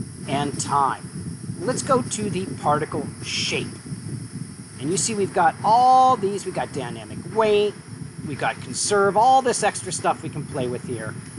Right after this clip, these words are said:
But first we need to check our tutorial, and it says particle shape, set the lifespan mode to constant and a value of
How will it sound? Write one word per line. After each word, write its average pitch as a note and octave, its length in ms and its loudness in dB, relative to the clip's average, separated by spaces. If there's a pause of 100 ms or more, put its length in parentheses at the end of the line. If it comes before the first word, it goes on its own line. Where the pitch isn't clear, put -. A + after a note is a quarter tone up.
(120)
But - 100 -10
first - 320 0
we B3+ 80 -4
need G3+ 160 2
to G3 80 2
check - 260 -2
our E3 120 2
tutorial, C3 580 -2
and C3+ 120 -6
it C#3+ 120 -8
says C3 480 -2
particle G3+ 400 -2
shape, D3+ 320 0 (1120)
set - 380 0
the G#3+ 60 0
lifespan G#3 800 2
mode D3+ 420 0
to A#2+ 180 -6 (120)
constant A#3 760 0 (420)
and F3 140 0
a F3 80 2
value D#3+ 580 4
of D3+ 140 -6